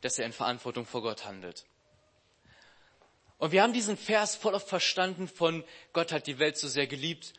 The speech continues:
und wir sind gerettet durch Gottes Liebe. Und sie war so krass, dass er sogar eine Stadt wie Ninive gerettet hat. Das haben wir verstanden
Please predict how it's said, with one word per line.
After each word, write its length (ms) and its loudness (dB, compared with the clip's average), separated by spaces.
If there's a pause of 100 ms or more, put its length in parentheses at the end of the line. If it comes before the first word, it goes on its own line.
(120)
und 140 -12
wir 100 -2
sind 240 -4
gerettet 680 -2
durch 180 -6
Gottes 340 0
Liebe. 400 -4 (680)
Und 120 -4
sie 160 -2
war 120 8
so 160 -2
krass, 500 0 (540)
dass 160 -2
er 80 -2
sogar 200 -2
eine 420 -2
Stadt 320 -2
wie 80 -8
Ninive 440 -2
gerettet 440 -2
hat. 260 -2 (720)
Das 220 2
haben 80 0
wir 80 -2
verstanden 680 0